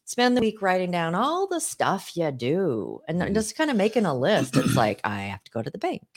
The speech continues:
Speaker 1: and I have to, you know, I'm, I'm, I'm on the sales floor doing this, or I'm ans-, reconciling this, or
Speaker 2: Mm-hmm.
Speaker 1: I'm," whatever it is, um,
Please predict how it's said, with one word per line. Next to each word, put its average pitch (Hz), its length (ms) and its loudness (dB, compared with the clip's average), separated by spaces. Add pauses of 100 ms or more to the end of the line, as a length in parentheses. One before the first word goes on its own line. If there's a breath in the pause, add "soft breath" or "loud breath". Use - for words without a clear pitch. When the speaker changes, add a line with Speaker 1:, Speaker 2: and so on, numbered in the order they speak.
Speaker 1:
and 113 140 -4
I 110 120 -4
have 120 280 -6
to, 139 160 -6 (460 soft breath)
you 120 80 -4
know, 110 140 0
I'm, 120 360 0
I'm, 131 480 0
I'm 123 320 0
on 127 200 -2
the 139 80 -2
sales 233 280 -4
floor 139 260 -2
doing 143 240 0
this, 208 280 -2
or 120 300 0
I'm 127 380 0 (360 soft breath)
ans-, 143 280 0 (180)
reconciling 185 800 4
this, 185 400 2
or 123 240 2
Speaker 2:
Mm-hmm. 135 120 4
Speaker 1:
I'm," 139 240 2
whatever 160 640 4
it 120 120 2
is, 117 500 0
um, 131 400 2